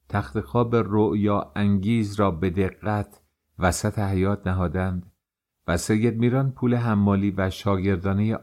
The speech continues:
آورندگان را داد، آنها باور نمی‌کردند که در این میان اشتباهی نشده باشد. شاگرد مبل ساز کپی به سر در جواب سید میران که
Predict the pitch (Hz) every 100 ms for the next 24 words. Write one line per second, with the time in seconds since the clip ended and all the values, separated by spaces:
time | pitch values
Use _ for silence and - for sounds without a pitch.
0 | - 104 95 101 101 92 90 107 101 90
1 | 82 95 98 95 - - _ _ _ -
2 | 135 160 156 131 131 139 147 147 - 120
3 | 104 85 76 69 92 104 110 139 127 120
4 | 120 - 117 113 - 120 110 135 131 113
5 | 113 - 101 87 73 69 - 58 - _
6 | _ _ _ _ _ _ _ _ _ _
7 | _ _ _ - 98 92 92 98 90 98
8 | 98 101 98 - 104 101 - 110 107 117
9 | - 101 98 90 90 87 107 107 113 104
10 | _ _ _ _ _ - 90 90 110 107
11 | 135 131 131 127 110 110 104 104 113 113
12 | - -